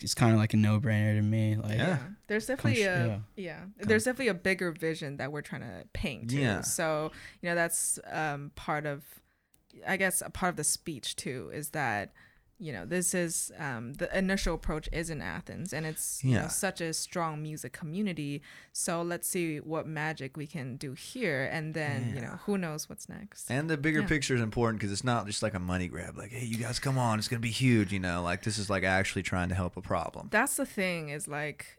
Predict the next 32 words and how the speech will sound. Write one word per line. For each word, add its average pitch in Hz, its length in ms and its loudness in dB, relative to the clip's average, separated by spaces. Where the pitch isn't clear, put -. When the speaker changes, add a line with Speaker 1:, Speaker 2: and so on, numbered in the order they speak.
Speaker 3:
if 175 180 -6
you, 175 520 -4
<sighs> - 400 -12
going 180 220 -6
really 165 180 -4
philosophical, - 840 -10
but 170 180 -2
Speaker 2:
Go 95 120 2
ahead. 117 360 4
Speaker 3:
if 190 220 -2
you 214 460 0
chase 190 340 0
after, 160 840 -2
I - 80 -2
mean, 285 180 0
I, 214 360 6
I'd 180 160 0
really, 208 340 0
I 196 80 0
respect 190 640 0
people 139 380 -10
who 131 100 -6
chase - 280 -10
after - 280 -10
money, 62 400 -14
you 120 80 0
Speaker 2:
Of 131 80 0
Speaker 3:
know? 127 60 4
Speaker 2:
course, 175 320 6
of - 60 -10
Speaker 3:
But, 160 220 2
Speaker 2:
course. - 180 -6